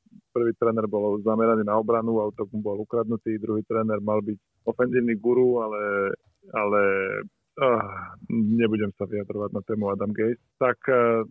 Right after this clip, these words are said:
je zrejme zjavné, že ako keby, ja by som bol veľmi rád, keby sa podarilo, eh, keby sa podarilo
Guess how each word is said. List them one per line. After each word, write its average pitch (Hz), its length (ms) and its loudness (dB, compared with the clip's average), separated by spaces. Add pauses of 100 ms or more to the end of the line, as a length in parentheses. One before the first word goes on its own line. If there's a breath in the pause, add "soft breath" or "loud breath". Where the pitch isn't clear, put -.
(1200)
je 160 160 2
zrejme 156 380 4
zjavné, 127 420 4
že 110 100 2 (460)
ako 127 240 -8
keby, 120 640 -10
ja 147 80 2
by 147 80 -2
som 156 160 -2
bol 147 80 2
veľmi 156 240 4
rád, 123 80 2
keby 127 160 2
sa 120 80 2
podarilo, 117 560 2
eh, - 560 -10 (160)
keby 117 160 -2
sa 120 80 -2
podarilo 110 560 4